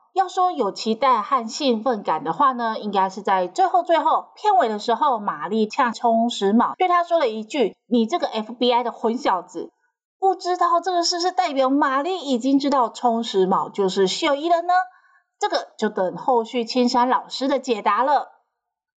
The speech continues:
如果要给这部剧场版评分的话呢，满分五分，我个人会给三点五分，零点五分给由东京事变所演唱的主题曲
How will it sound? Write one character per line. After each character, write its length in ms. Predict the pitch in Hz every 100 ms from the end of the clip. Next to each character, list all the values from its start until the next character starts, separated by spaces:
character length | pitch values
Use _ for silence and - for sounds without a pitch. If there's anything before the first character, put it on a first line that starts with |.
| _
如 160 | 294
果 160 | 349 370
要 160 | 359 349
给 200 | 349 240
这 160 | 302
部 140 | 294 320
剧 140 | 311
场 240 | 277 240
版 240 | 247 262 220
评 260 | 262 247
分 220 | 240 285 285
的 120 | 285
话 240 | 294 302
呢， 280 | 285 269 269
满 320 | 240 233 226
分 220 | 220 302
五 140 | 262 208
分， 300 | 190 240 233
我 140 | 220
个 260 | 240 - 302
人 340 | 269 240 233
会 220 | 247 262
给 400 | 247 - 202 151
三 260 | - 254 254
点 160 | 247 240
五 140 | 196
分， 320 | 190 240 240 240 _ _
零 200 | 240 277
点 160 | 359
五 100 | 330
分 400 | 233 269 277 277
给 240 | 269 214 190
由 320 | 190 196 196
东 220 | 240 320
京 180 | 330 330
事 180 | - 302
变 220 | 277 214
所 260 | 185 202 208
演 220 | 220 196
唱 220 | 190 262
的 100 | 220
主 240 | 196 214
题 220 | 208 233
曲 100 | 254